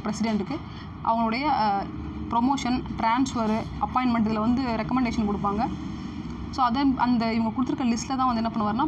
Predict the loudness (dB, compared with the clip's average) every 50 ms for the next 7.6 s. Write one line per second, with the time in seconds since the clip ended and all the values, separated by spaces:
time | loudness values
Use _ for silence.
0 | 0 -2 -4 -2 -2 -2 0 0 2 2 2 4 4 4 4 4 2 2 2 2
1 | 2 2 2 2 0 0 0 0 -2 -2 -4 -4 -4 -6 -2 0 0 0 0 0
2 | 0 0 2 2 2 2 2 0 0 0 0 0 0 0 0 0 0 -2 -4 -6
3 | -6 -8 -8 -8 -8 -8 -6 -6 -4 -4 -2 -2 -2 -2 0 0 0 0 0 0
4 | 0 0 -2 -2 -2 -2 -2 0 0 0 0 0 -2 -2 -2 -2 -4 -4 -4 -6
5 | -6 -6 -6 -6 -6 -6 -6 -6 -6 -6 -6 -6 -6 -4 -4 -4 -4 -6 -6 -6
6 | -6 -6 -6 -6 -8 -8 -8 -8 -8 -8 -8 -8 -10 -10 -8 -8 -6 -6 -4 -4
7 | -2 0 0 0 0 0 -2 -2 0 0 0 0